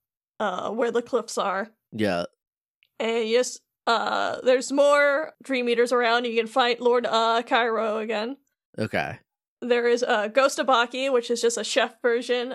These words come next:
Speaker 1: of Just Abaki.
Speaker 2: <laughs>
Speaker 1: It has, like, two big, like, uh, it has, like, a s-, uh, fork and a knife. It's very
Speaker 2: Nice.
Speaker 1: cute.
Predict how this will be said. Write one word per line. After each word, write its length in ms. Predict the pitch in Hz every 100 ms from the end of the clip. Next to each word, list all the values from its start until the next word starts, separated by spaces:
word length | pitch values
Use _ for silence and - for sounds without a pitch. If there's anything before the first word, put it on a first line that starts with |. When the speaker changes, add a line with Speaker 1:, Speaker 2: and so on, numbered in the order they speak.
| -
Speaker 1:
of 260 | 233 240
Just 260 | 226 165 -
Abaki. 540 | 220 196 220 226 285 381
Speaker 2:
<laughs> 60 |
Speaker 1:
It 800 | - - - 156 - 151 - 269 269
has, 260 | 247 233
like, 180 | 254 240
two 220 | - 277
big, 240 | 226 240 240
like, 300 | 247 233 233
uh, 180 | 220 -
it 80 |
has, 120 | 262 233
like, 140 | 240
a 60 | 214
s-, 200 | 214 - _ -
uh, 180 | 220 185
fork 360 | - 247 233 240
and 80 |
a 40 | 220
knife. 420 | 190 185 214 -
It's 140 | - -
very 180 | 220 143
Speaker 2:
Nice. 80 | 110
Speaker 1:
cute. 260 | 104 107